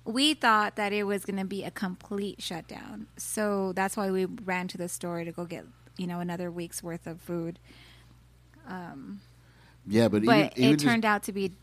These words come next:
Speaker 1: you could still go to the grocery store, but that's it.
Speaker 2: Yeah, grocery stores, gas stations,
Speaker 1: Doctors,
Speaker 2: doctors,
Speaker 1: vets.
Speaker 2: stuff like that's still considered essential. Um, but just being around, like, a lot of people, like, it wasn't even that crowded.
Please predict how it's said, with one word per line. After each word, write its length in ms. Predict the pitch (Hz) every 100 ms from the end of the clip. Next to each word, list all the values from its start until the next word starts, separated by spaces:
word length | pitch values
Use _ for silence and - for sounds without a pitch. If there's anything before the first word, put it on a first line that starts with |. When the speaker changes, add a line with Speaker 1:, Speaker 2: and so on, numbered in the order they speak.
| - -
Speaker 1:
you 160 | 196
could 180 | 180 185
still 220 | - 185
go 140 | 175 180
to 60 |
the 80 | 175
grocery 440 | 165 160 175 - 165
store, 240 | - 180
but 160 | 180 175
that's 200 | 170 -
it. 180 | 147 - _ - _
Speaker 2:
Yeah, 260 | - 123 92
grocery 340 | 85 135 -
stores, 440 | 135 - 135 131 120
gas 300 | 120 120 113
stations, 800 | - 117 107 - 113 110 110 107
Speaker 1:
Doctors, 880 | 202 101 107 196 190 208 208 202
Speaker 2:
doctors, 180 | 202 208
Speaker 1:
vets. 600 | 190 196 196 - - - - _ _ _ - - - -
Speaker 2:
stuff 300 | - - 110
like 180 | 104 95
that's 420 | 98 95 - 87
still 240 | - 107
considered 480 | 95 90 95 92 90
essential. 680 | 85 87 - 92 - 90 92 - - - - - -
Um, 520 | 98 95 92 87 80 - - - -
but 120 | -
just 240 | 107 120 107
being 180 | 120 139
around, 360 | 127 123 123
like, 280 | 113 101 - -
a 100 | 101
lot 300 | 98 104 101
of 100 | 95
people, 300 | - 113 110
like, 160 | 117
it 80 | 131
wasn't 300 | 127 143 135
even 160 | 123 104
that 220 | 104 -
crowded. 640 | - 98 98 107 120 143